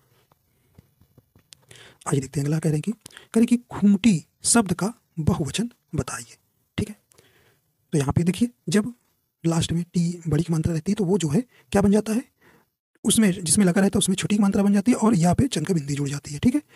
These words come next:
तो यहाँ पे आपका right answer कौन सा हो जाएगा, कौन सा हो जाएगा? Option number सी हो जाएगा, खूंटियाँ,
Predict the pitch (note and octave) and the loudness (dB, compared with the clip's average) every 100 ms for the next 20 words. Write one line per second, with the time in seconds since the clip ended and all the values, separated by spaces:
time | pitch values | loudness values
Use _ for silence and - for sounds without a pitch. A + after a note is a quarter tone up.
0 | - - F#3 E3+ B3 - B3 - E3 C#3+ | -20 -4 -2 0 0 -2 -6 -6 -4 -4
1 | C#3 B3 - D#3 C#3+ C#3 C#3+ D3 G#3+ - | -4 -8 -4 -4 -4 -6 -8 -2 -2 -4
2 | C3+ - - - - - - G#3+ A3+ A3+ | -10 -18 -18 -18 -18 -16 0 2 4 2
3 | G#3+ F3 D3+ C#3+ - A#3+ A3+ G#3 G#3+ - | 2 -2 -4 -4 0 2 4 4 2 -2
4 | _ _ _ _ - F3 E3+ E3+ E3 B2 | _ _ _ _ 0 4 4 4 0 0